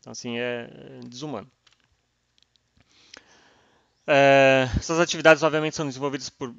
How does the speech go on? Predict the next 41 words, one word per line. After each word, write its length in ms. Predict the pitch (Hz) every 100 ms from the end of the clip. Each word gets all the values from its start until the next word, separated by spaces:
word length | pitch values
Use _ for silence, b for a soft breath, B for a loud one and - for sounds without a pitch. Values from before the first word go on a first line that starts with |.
| 113
agricultores 480 | 156 131 139 139 131
locais, 320 | 147 151 165
mas 240 | 180 175
há 100 | 160
grandes 300 | 151 151 170
latifúndios, 600 | 139 131 127 - 147 165
principalmente 480 | - 165 175 160 156
por 100 | 165
conta 240 | - 156 156
da 140 | 147
transposição 480 | 151 147 151 143 147
do 80 | 139
Rio 120 | 139
São 160 | 156
Francisco, 480 | 147 165 147 110 -
né? 120 | 104
Eu 60 | 113
não 100 | 131
vou 180 | 127 151
entrar 240 | 135 135
em 40 | 127
detalhes 440 | 120 127 113 110
aqui 160 | 113 120
se 200 | - 110
é 220 | 131 143
vantajoso 500 | 113 113 110 123 117
ou 40 |
não, 180 | 113 160 b b b b b
porque 180 | _ -
pra 140 | 139
quem 120 | 143 156
não 140 | 156
tem 140 | 156
água, 280 | 139 143 151
receber 360 | 143 147 151 135
água 220 | 131 139
é 20 |
importante, 500 | 147 170 - 117 -
né? 160 | 117 156 B B B B _
Mas, 1080 | 117 113 113 113 117 117 117 113 110 - - -
é... 640 | 120 113 110 110 107 107